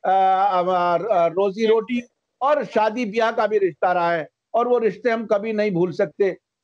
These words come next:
ऐसा क्या हुआ कि, अ, भारत और नेपाल एक लंबे अरसे से बहुत अच्छे ताल्लुकात, अ, रहे हैं, अ, म-, अच्छे relations रहे हैं।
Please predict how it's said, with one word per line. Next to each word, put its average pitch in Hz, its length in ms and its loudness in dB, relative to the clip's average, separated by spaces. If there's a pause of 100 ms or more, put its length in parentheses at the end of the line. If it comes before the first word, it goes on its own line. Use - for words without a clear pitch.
(120)
ऐसा 294 300 0
क्या 302 300 -2
हुआ 247 360 2
कि, 254 360 2 (340)
अ, 185 360 2
भारत 185 560 0
और 254 160 0
नेपाल 208 500 2
एक 233 120 0 (120)
लंबे 254 300 0
अरसे 214 380 0
से 226 140 -2
बहुत 214 320 -2 (160)
अच्छे 240 320 -2
ताल्लुकात, 202 580 -2
अ, 175 720 0
रहे 202 300 0
हैं, 180 320 -2 (300)
अ, 180 560 2
म-, 170 440 2
अच्छे 226 600 0
relations 208 540 0
रहे 190 220 0
हैं। 208 200 -2